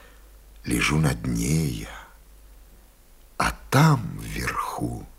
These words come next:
воспоминания плывут. О, грандиозный флот воспоминаний!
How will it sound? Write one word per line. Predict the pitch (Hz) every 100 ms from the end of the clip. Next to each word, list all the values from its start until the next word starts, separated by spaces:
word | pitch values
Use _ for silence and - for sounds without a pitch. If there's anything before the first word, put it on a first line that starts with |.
| - - - - - - - - - - -
воспоминания | - - - - - 58 58 57 53 62 67 60 57 53 -
плывут. | - - - - - - - - - - - - - - - - - - - - - - - - - - - - - - -
О, | 165
грандиозный | 120 107 104 92 95 143 180 87 101 117 110
флот | - - 62 82 87 -
воспоминаний! | 64 62 - - 57 57 57 53 55 52 50